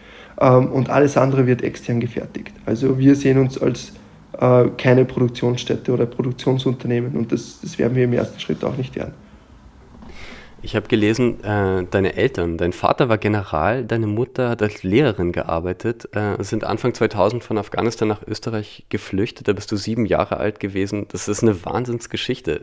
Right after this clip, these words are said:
Speaker 2: Hat dich das, äh, ja, ist natürlich schwer zu sagen über sich selber, aber kannst du, kannst du sagen, hat dich das sehr geprägt?
Speaker 1: Ja, klar. Also es, es prägt einem natürlich. Ich meine, äh, dadurch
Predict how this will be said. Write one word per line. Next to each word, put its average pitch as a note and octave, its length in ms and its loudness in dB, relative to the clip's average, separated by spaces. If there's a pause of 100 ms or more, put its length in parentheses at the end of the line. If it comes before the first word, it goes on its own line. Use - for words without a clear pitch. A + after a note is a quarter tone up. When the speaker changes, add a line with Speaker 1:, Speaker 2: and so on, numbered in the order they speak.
Speaker 2:
Hat G#2 180 -6
dich A#2 140 -6
das, - 320 -10
äh, G2 240 -6 (160)
ja, G2+ 160 -8 (320)
ist - 80 -8
natürlich A2+ 260 2
schwer A2 180 6
zu - 120 0
sagen G#2 260 6
über F#2+ 140 2
sich F2 160 -6
selber, F2+ 400 0
aber F#2+ 320 0 (340)
kannst G#2 220 -2
du, G#2 240 -2 (200)
kannst G#2 200 -8
du G2+ 60 -4
sagen, G2+ 280 0
hat A#2 80 -2
dich G#2 80 -4
das - 160 -8
sehr F#2+ 140 2
geprägt? - 520 -4 (760)
Speaker 1:
Ja, - 140 4
klar. D3 280 4 (220)
Also B2+ 320 4 (1000)
es, - 240 -6
es - 200 -10 (340)
prägt C3+ 260 4
einem C3 180 6
natürlich. C3 520 4
Ich A#2 80 -2
meine, A#2+ 320 0
äh, G#2+ 140 0 (260)
dadurch B2+ 320 2